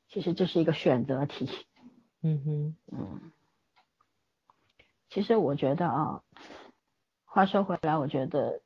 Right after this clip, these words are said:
Speaker 1: 第十集，虽然我很吐槽他那个和解，可是我觉得其实每个人只是做出了对自己更好的选择。
Speaker 2: 嗯哼，没错。
Speaker 1: 嗯。
Speaker 2: 嗯。还是有其存在的意义的。嗯。
Speaker 1: 当然，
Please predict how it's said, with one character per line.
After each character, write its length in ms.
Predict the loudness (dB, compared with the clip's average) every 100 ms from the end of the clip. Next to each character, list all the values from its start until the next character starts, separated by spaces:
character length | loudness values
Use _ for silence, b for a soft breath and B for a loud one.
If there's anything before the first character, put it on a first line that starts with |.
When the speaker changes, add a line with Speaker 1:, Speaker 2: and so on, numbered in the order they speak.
| -2
Speaker 1:
第 140 | 0
十 240 | 0 0 -2
集， 400 | -2 -2 -2 -6 _ _
虽 220 | -6 2 4
然 160 | 6
我 80 | 4
很 160 | 4 2
吐 260 | 4 4
槽 240 | 6 4 4
他 200 | 2 2
那 140 | 2
个 100 | 0
和 280 | -2 -4 -6
解， 300 | -8 -12 -12 -14
可 120 | -10
是 140 | -4
我 140 | -2 0
觉 180 | -2
得 100 | -2 -6
其 180 | -6
实 120 | -2 2
每 180 | 2
个 120 | 2 2
人 180 | 2
只 140 | 0 -2
是 140 | -4
做 220 | -2 -2
出 200 | -2 -2
了 320 | 0 2 0 -4 _ _ _ _
对 100 | -4
自 160 | 0 0
己 140 | 0
更 200 | 2 2
好 140 | 2 -2
的 80 | -4
选 280 | -4 -2 -4
择。 300 | -8 -12 -12 _ _ _ _ _ _ -4
Speaker 2:
嗯 240 | -2 -2
哼， 240 | -4 -6 -6 -6
没 140 | -4
错。 300 | -4 -8 -8 -12 _ -10
Speaker 1:
嗯。 100 | -4
Speaker 2:
嗯。 240 | -4 -6 -12 _ _ _ _ _ _ _ _ _ _ _ _ -20 b b b _ -10 -6
还 160 | 2 8
是 80 |
有 80 | 8
其 220 | 8 0 0
存 220 | 0 4
在 160 | 6
的 80 | 8
意 260 | 8 6 6
义 180 | 2 -2
的。 180 | -6 -10 -10 -2
嗯。 100 | 2
Speaker 1:
当 160 | 2
然， 220 | 4 2